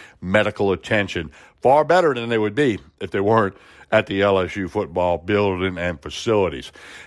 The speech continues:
Hey, he kicked it over on the defense. He's fired up about Bo Pelini. Tigers have switched to a four three defense. They'll be more attacking. They're gonna get after people.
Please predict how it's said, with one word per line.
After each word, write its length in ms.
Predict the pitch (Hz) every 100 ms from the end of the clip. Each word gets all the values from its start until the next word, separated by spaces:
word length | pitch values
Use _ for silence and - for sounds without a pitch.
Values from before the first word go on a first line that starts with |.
| -
Hey, 140 | 143
he 80 | 120
kicked 280 | - 165 -
it 60 |
over 260 | 143 139 135
on 100 | 131
the 60 | 113
defense. 480 | 123 131 135 123
He's 160 | 110 95
fired 320 | - 120 113
up 140 | 113 104
about 340 | 98 101 85
Bo 180 | 107 104
Pelini. 540 | 101 101 101 80 71 - -
Tigers 360 | 104 104 104
have 140 | 101 98
switched 360 | - 113 98 -
to 140 | 107
a 60 | 95
four 460 | - 131 123 127 -
three 280 | 110 120 113
defense. 600 | 98 113 - 98 67 -
They'll 200 | 117 143
be 160 | 180
more 360 | 151 131 151 170
attacking. 580 | 120 - 143 131 - 65
They're 120 | 117
gonna 140 | 185 220
get 200 | 143 151
after 280 | 151 -
people. 400 | 117 107 92 -